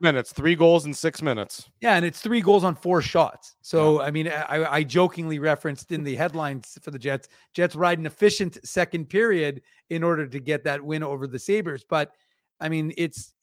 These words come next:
Speaker 2: it's just one of those things that it's good for Nikolai Ehlers, for him to get that good feeling. I thought he was skating pretty well, uh, today. And, of course, Nino Niederreiter and Vlad Namestnikov being on with him as well. I mean, those guys,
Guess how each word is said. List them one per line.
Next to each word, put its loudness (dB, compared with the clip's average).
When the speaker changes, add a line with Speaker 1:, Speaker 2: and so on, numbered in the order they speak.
Speaker 2:
it's -8
just -6
one -2
of -2
those -4
things -4
that 0
it's -10
good -2
for -4
Nikolai 0
Ehlers, 0
for -6
him -4
to -8
get 0
that 0
good -2
feeling. -4
I -4
thought 0
he 0
was -2
skating -4
pretty -4
well, 2
uh, 0
today. 4
And, 0
of -12
course, 2
Nino 2
Niederreiter 2
and -6
Vlad 0
Namestnikov -4
being 0
on -4
with -6
him -6
as -12
well. 6
I -8
mean, -2
those 2
guys, -2